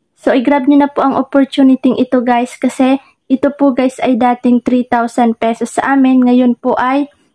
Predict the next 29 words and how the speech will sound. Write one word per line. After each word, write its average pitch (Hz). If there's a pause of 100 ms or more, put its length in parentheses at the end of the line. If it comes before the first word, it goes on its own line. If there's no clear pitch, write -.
(100)
one 247
thousand 247
five 226
hundred 233
pesos 233
na 240
lang 233
po -
itong 277 (400)
bracelet 233
namin. 214
So, 247 (240)
pwede 254
nyo 269
po -
itong 247
dalhin, 247
guys, 240
kahit 226
saan. 247 (320)
Wag 240
lang 247
po 247
sa 262
sementeryo. 220 (480)
At 269
ito 269
naman 277
po, 247